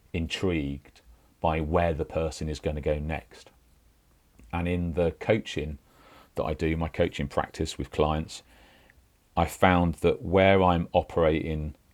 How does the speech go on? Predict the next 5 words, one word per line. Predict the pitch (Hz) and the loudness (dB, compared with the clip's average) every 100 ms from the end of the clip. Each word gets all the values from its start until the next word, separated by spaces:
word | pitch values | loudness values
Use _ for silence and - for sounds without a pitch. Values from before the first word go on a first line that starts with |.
| - | 0
equally | 98 - - 80 73 | 2 0 -4 -2 -2
across | 73 - 78 - | -4 -4 -4 -2
those | 80 76 - | -4 -4 -8
three | - - 87 87 82 78 - | -14 -6 -2 -2 -2 -4 -8
considerations, | 82 - 78 78 80 78 - 67 69 - | -10 -6 -6 -2 -2 -4 -6 -10 -12 -18